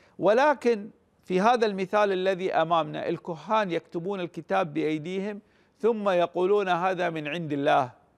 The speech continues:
ما نكتبه هو ذات مراد الله سبحانه وتعالى. والعوام ينقادون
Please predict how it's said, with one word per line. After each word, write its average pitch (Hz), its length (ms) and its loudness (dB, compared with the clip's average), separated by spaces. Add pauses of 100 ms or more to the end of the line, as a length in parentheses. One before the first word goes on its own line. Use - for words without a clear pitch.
(400)
ما 190 200 4
نكتبه 202 500 0
هو 202 500 2
ذات 220 360 2
مراد 185 380 0
الله 175 240 2
سبحانه 160 440 -2
وتعالى. 123 520 0 (1000)
والعوام 226 580 4
ينقادون 202 680 0